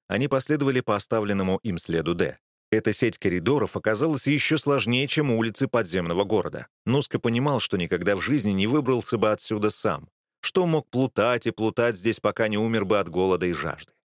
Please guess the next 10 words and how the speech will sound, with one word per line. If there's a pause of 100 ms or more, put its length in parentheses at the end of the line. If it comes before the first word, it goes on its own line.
(300)
Внезапно,
завернув
за
угол,
лекарь
оказался
оглушён
шумом
чужих
голосов.